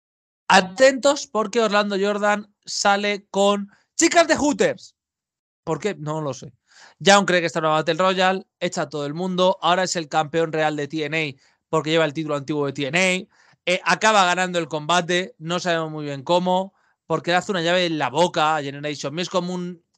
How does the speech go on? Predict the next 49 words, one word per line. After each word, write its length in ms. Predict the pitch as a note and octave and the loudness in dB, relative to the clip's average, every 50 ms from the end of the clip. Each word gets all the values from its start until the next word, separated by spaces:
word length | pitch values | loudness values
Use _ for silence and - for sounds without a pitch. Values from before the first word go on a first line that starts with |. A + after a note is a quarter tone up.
| - D#3+ C#3 | -20 -18 -14
Te 100 | - D3+ | -10 -8
diría 240 | D3+ D#3+ F#3 G#3+ G#3+ | -6 -4 -2 -4 -4
que 100 | - A#3 | -4 -6
es 140 | A3 - - | -8 -8 -8
un 80 | A3 G3+ | -8 -6
Mandible 400 | G3 G3 G3 G3 F#3 F3 E3 D#3+ | -4 -4 -2 -2 0 0 0 -2
Claw, 160 | - G3 G3+ | -2 -4 -4
pero 120 | G#3 D#3+ | -4 -4
no 80 | E3 E3+ | -4 -6
es 80 | D#3 | -6
un 60 | F3 E3 | -4 -4
Mandible 360 | D3+ C#3+ C3+ B2 B2 B2+ A#2+ | -4 -4 -4 -6 -6 -6 -2
Claw. 260 | - F#3+ G3+ D#3+ - - - - - - - - | 2 4 4 4 2 -2 -10 -20 -20 -20 -10 -2
Mickey 280 | G3+ A#3 A#3+ G3 A3+ G#3 | 0 0 2 2 2 2
James 140 | G3 F#3 - | 2 2 0
flipa, 380 | - G#3 A#3 G3+ C#4+ C4+ - F#3+ | -2 -2 0 0 0 -2 -2 -2
sabe 160 | D#3+ E3 E3+ | -6 -4 -4
que 60 | E3+ | -4
su 80 | D#3 D#3 | -6 -6
compañera 380 | E3 D3 E3 D#3 D#3 E3 D#3+ | -4 -2 -2 -2 -2 -2 -4
esta 140 | D#3 C#3+ D#3+ | -2 -2 -4
noche 140 | D#3 C#3+ C#3 | -6 -6 -4
será 160 | C3+ D#3+ D#3+ | -2 -2 -2
Miss 220 | D#3 D#3 D3+ C#3 - D#3 D3+ D3 | -2 -4 -8 -8 -6 -6 -6 -2
Matcher, 420 | D#3 F3 F#3 G#3 - A#3+ B3 B3 B3 _ - - _ _ | 0 0 0 2 2 2 0 0 -2 _ -20 -20 _ _
con 340 | - F3 F#3 F#3+ G3 G3 F#3+ E3+ F3 E3+ | -2 0 0 0 0 -4 -8 -8 -6 -4
Bischoff 360 | F#3+ F3+ - G#3+ G#3 G3 F#3 | -4 -2 0 0 -2 -2 -4
riéndose 380 | D#3+ D#3+ E3 F3 F3 E3 - F3 | -6 -4 -4 -4 -4 -6 -6 -6
constantemente, 600 | E3+ D#3+ D3+ D#3+ E3+ E3+ E3 E3+ E3+ F3 E3+ E3+ | -6 -6 -4 -4 -4 -2 -2 -2 -2 -2 -2 -4
haciendo 180 | D#3 D#3+ E3 E3+ | -6 -6 -4 -2
una 120 | E3 E3 D#3 | 0 0 0
broma 320 | D#3+ E3 E3 E3+ F3 E3+ | 0 0 0 0 0 0
de 140 | D#3 E3 C3+ | 0 -4 -4
que 100 | D3 C#3+ | -4 -6
si 160 | C#3 - E3 | -4 -2 -2
es 100 | D#3+ D#3 | -2 0
la 100 | E3+ E3 | 0 -2
mitad 280 | E3 D#3+ C3+ E3 E3 E3 | -2 -2 -4 -2 -2 0
de 60 | D#3+ | 0
buena 260 | E3 E3+ D#3 D3 C3+ | 0 -2 -2 -4 -6
chupándola 560 | - D3 C#3 E3 E3 E3+ D#3+ D3 C3+ C3 B2+ | -8 -6 -2 0 0 0 0 -2 -4 -4 -4
que 100 | - C3 | -6 -8
en 80 | C3 C#3 | -8 -6
el 160 | C#3 C#3 C#3 | -6 -6 -6
ring, 220 | C#3+ D#3 F3 F#3+ F3+ | -4 -2 -4 -4 -4
será 220 | - - D#3 D3+ | -4 -4 -2 -2
muy 140 | D3+ D3+ D3+ | -2 -2 -2
buena 180 | D3 D3 C#3+ C#3+ | -2 -2 -2 -2
luchadora. 560 | C#3+ C3 - - C3 B2 B2 A#2+ A2+ - | -4 -8 -10 -8 -6 -4 -4 -6 -6 -10